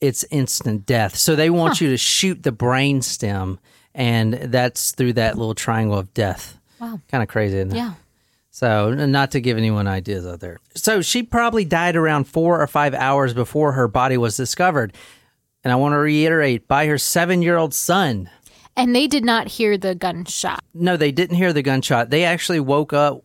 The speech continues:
Speaker 1: "Where's breakfast?"
Speaker 2: Yep.
Speaker 1: They didn't hear the gunshot at all. I do wanna say, as I was reading this,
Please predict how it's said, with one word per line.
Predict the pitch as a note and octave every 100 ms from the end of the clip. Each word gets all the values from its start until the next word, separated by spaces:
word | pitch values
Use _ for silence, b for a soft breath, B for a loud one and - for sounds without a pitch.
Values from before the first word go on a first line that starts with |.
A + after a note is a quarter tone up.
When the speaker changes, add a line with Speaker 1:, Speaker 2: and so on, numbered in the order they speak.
| _
Speaker 1:
"Where's | A#2+ B2+ C3+
breakfast?" | A#2+ A2+ - - - - _ _
Speaker 2:
Yep. | - -
Speaker 1:
They | C#3
didn't | C#3+ C#3
hear | C#3+ C3
the |
gunshot | A#2 A#2+ - A2+
at | G#2
all. | G#2 F2 - _ _ _ _ -
I | D#3+
do | D3+ G3
wanna | G#3
say, | F#3+ F3+
as | E3
I | D#3+
was | C#3+ A#2+
reading | D3 D#3 C#3+
this, | C3 B2